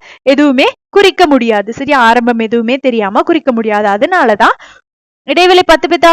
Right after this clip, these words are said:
தானே அதிகரிச்சுட்டு போகுது. ஆகவே பூஜ்ஜியத்துல இருந்து ஆரம்பித்தோம். நிலைக்குத்துலையும் அப்படிதான், ஆறுல இருந்து ஆரம்பிச்சாலும் நம்ம எப்படி இங்க ஆறுன்னுலாம் ஆரம்பிக்க முடியாது. எப்பயுமே நம்ம ஒரு கிராஃப் வரையணும்னா அது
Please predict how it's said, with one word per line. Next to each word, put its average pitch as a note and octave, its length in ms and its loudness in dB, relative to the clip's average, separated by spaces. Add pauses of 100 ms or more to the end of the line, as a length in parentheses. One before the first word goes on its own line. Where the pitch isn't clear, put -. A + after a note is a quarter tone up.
தானே E4 240 0
அதிகரிச்சுட்டு D#4+ 560 -2
போகுது. D4 260 0
ஆகவே A3 380 2
பூஜ்ஜியத்துல D4+ 640 0
இருந்து A#3+ 220 0
ஆரம்பித்தோம். C4 500 -2 (120)
நிலைக்குத்துலையும் D#4+ 720 0
அப்படிதான், A#3+ 440 0
ஆறுல D4+ 360 4
இருந்து D4+ 200 2
ஆரம்பிச்சாலும் C#4+ 600 0
நம்ம F4 140 2
எப்படி E4+ 240 0 (580)
இங்க D4 160 -4 (120)
ஆறுன்னுலாம் E4+ 580 2
ஆரம்பிக்க E4 400 2
முடியாது. A#3 400 0 (260)
எப்பயுமே B3+ 540 -2
நம்ம F4+ 180 2
ஒரு C4+ 120 2
கிராஃப் A#3+ 360 2
வரையணும்னா B3+ 540 0
அது E4+ 160 2